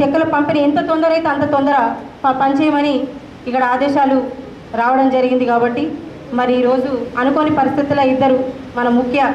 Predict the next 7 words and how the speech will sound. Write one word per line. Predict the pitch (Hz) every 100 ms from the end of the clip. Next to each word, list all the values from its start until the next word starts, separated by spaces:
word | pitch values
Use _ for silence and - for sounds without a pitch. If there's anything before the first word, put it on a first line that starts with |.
| - -
నాయకులు | 247 262 285 294
రాలేకపోయారు. | 269 240 262 262 262 247 247
కాబట్టి | 240 240 240 285 311 - - - - 262
ఇది | 269 277 277 - - - -
నేను | 254 262
ఇవ్వడం | 254 254 254
జరుగుతుంది. | 247 233 240 240